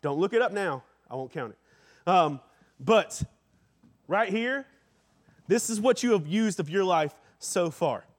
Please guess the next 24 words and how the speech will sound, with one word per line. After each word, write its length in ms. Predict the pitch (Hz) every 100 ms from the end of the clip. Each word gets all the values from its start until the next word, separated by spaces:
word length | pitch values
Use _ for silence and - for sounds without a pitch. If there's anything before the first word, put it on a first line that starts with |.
| _ _ _ _ _ _ _ _ -
Now, 320 | 214 208 139 - -
when 120 | 180
you 100 | 240
compare 720 | 262 220 - 302 277 196 170 - _ _ - - _ _ - -
that 500 | 127 208 247 - - -
to 100 | -
that, 400 | 160 196 262 262 - _ _ _ _ _ _ _ _ _ _ _
that's 160 | - 247
pretty 220 | - 254
cool, 420 | 185 269 135 92 _ _ _
knowing 540 | 156 233 220 185 160 147 _ _ _ _ -
this 220 | 196 254
is 80 | 185
everything 480 | 185 214 269 262 240
you've 100 | 214
had 260 | 214 190
so 260 | - 214 196
far. 380 | - 139 104 113 _ _ _ _ _ _ _ _ _ _ _ _ _
This 180 | 156 160
is 80 | 160
what 200 | 165 -
you 60 | 156
got 180 | 147
left. 340 | 143 135 -